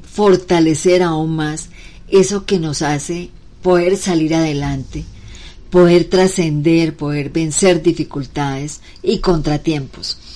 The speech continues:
Así que espero que la siguiente semana que no nos vamos a escuchar,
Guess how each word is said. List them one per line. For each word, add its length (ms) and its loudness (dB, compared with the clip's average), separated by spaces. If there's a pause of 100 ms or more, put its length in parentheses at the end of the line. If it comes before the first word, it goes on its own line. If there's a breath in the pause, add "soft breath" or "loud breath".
(500 loud breath)
Así 260 0
que 100 2
espero 400 2
que 260 0
la 140 -2
siguiente 460 -6
semana 420 -4
que 140 -10
no 180 -6
nos 140 -6
vamos 320 -6
a 20 -4
escuchar, 520 -2